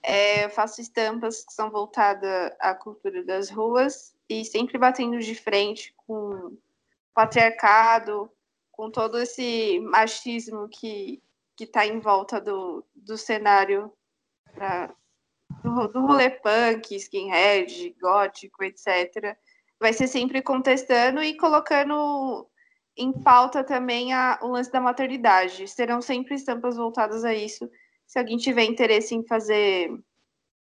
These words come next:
telas também, fazer uniformes, eu faço. E também tem informação como social media. Se alguém precisar de algum freela, me dá um salve.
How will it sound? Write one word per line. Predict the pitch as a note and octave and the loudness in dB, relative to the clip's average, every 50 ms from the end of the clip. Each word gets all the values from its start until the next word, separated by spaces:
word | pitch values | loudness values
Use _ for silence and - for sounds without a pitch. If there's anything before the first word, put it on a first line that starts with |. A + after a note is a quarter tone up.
| _ _ - - - - | _ _ -20 -20 -6 0
telas | - G#3+ G3+ G#3+ A3+ A#3 A3+ G#3 G3 - - | 4 4 6 8 8 6 6 4 2 -2 -4
também, | - G#3 G3+ G3+ G#3 G#3+ A3+ | -6 -4 -4 -2 -2 -4 -4
fazer | A3 G#3+ G3 G3 | -4 -4 -4 -4
uniformes, | G3 G3 G3+ - - G3+ F#3+ G3 G#3 G3+ | -4 -4 -6 -4 -4 -4 -2 -2 -4 -4
eu | G#3 G3+ | -6 -6
faço. | G3+ - A3 G3+ G3+ A3 A#3 C4 B3+ - - - - - _ _ _ _ _ _ _ _ _ - | -2 2 4 6 6 6 6 4 2 -2 -8 -8 -8 -10 _ _ _ _ _ _ _ _ _ -12
E | - - C3+ C3+ A#3+ - | -10 -8 -6 -6 -6 -4
também | - C#4 B3 A#3+ A#3 A#3+ | -2 0 0 0 0 -2
tem | B3 - B3+ B3 | -2 -2 -2 -4
informação | B3+ B3+ C#4 B3 B3 A#3+ A#3+ B3 - A#3 A#3 A#3+ | -2 -2 0 2 4 4 2 2 0 -2 -4 -2
como | A#3+ B3+ A#3 A3+ A3+ A3+ A3+ A3 | -2 -2 -2 -2 -2 -2 -4 -4
social | A3+ - G#3+ A3+ A3+ - - - | -4 -4 -4 -4 -2 -2 -4 -4
media. | A3+ A3 G#3 G#3+ G#3 A#3+ A#3+ B3 A#3+ - | -4 -4 -6 -4 -2 -2 -2 -2 -2 -6
Se | - - - - | -12 -6 0 2
alguém | A3+ A3 A3+ A3 G#3 G#3 G3+ F#3+ F#3+ G3+ - _ _ _ | 2 2 2 -2 -6 -6 -6 -8 -10 -12 -18 _ _ _
precisar | A#3+ A3+ A#3 - G#3 A3 G#3+ A3 | -6 -6 -6 -2 0 2 2 4
de | A3 A3+ | 4 0
algum | A3+ G#3+ A3 A3+ | -2 -2 -4 -6
freela, | A3+ - - A3+ G#3 G#3 G#3 G#3 A3+ A#3 A#3 - - _ _ _ _ _ _ | -6 -6 -6 -4 -4 -2 0 0 0 -2 -2 -6 -14 _ _ _ _ _ _
me | A3 A#3 A3+ | -4 -2 2
dá | A3 A3+ A3+ | 4 4 4
um | A#3+ | 4
salve. | A#3+ - - - G3 G3+ G#3 A3 A#3 A#3+ A#3+ C4 | 2 2 4 6 6 6 6 4 2 -4 -10 -10